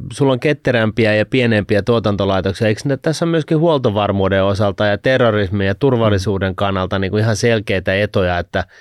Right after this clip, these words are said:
Speaker 1: parempi, että sulla on niinku sata pienydinvoimalaa y-, siroteltuna ympäri Suomen maata, kun sulla on niinku viisi mammuttia, jossa niinku kun yksi niistä posahtaa, niin Suomea ei enää oo?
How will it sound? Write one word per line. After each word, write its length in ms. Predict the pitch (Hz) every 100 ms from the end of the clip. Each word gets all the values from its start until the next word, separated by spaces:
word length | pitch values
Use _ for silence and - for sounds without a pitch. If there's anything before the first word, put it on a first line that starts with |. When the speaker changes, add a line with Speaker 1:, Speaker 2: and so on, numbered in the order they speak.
| - - - - _ _
Speaker 1:
parempi, 380 | 123 123 120 117
että 300 | 110 107 113
sulla 220 | 101 110
on 100 | 107
niinku 240 | 104 104 107 104 92 - - _ _
sata 300 | - 123 113
pienydinvoimalaa 1000 | 101 123 113 104 101 98 98 98 95 95
y-, 140 | 104 95
siroteltuna 720 | 120 110 104 98 92 101 98
ympäri 400 | 101 101 98 98 - 208 117 127 196 302 285 170
Suomen 380 | 131 117 107
maata, 340 | 101 101 95 95
kun 220 | 104 98
sulla 280 | 107 101 101
on 100 | 101
niinku 280 | 101 104 82 196 131
viisi 280 | 117 107 92
mammuttia, 600 | 107 101 101 - 101 98
jossa 400 | 92 - 104 95 - -
niinku 300 | 101 101 101 104
kun 120 | 110
yksi 220 | 104 117
niistä 220 | 104 104
posahtaa, 600 | 92 107 101 95 - 98
niin 140 | 98 95
Suomea 380 | 104 98 95
ei 60 | 95
enää 280 | 101 95 92
oo? 220 | 92